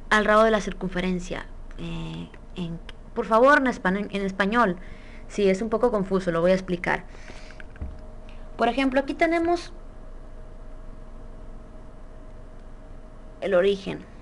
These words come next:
el, al cual vamos a llamar O. Sabemos que el radio es la distancia del centro del círculo a un extremo. Entonces,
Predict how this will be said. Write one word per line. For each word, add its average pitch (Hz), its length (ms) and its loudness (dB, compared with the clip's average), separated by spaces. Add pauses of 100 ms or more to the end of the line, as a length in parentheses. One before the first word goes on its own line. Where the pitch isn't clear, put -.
(440)
el, 165 160 -6 (220)
al 180 120 2
cual 190 180 4
vamos 196 300 2
a 214 40 -4
llamar 190 420 4
O. 269 220 4 (1700)
Sabemos 294 380 8
que 285 100 6
el 254 100 10
radio 240 320 10
es 240 60 4
la 254 80 10
distancia 240 480 4
del 233 140 2
centro 233 300 2
del 240 100 4
círculo 240 500 0 (380)
a 202 120 4
un 190 200 6
extremo. 254 500 2 (2000)
Entonces, 175 520 -4